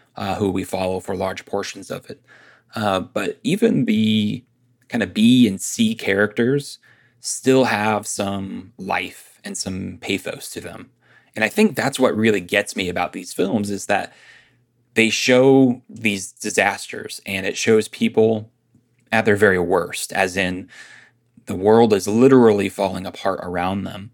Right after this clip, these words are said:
And it gives an opportunity to see how these people would react, and they react in such human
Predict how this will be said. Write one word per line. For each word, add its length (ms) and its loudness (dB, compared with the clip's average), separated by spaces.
And 100 2
it 320 -4
gives 320 4
an 80 0
opportunity 840 -2
to 120 -12
see 340 -2
how 220 0
these 180 -6
people 340 -2
would 180 -8
react, 580 -8
and 140 -6
they 100 0
react 480 -2
in 80 -8
such 260 -10
human 760 0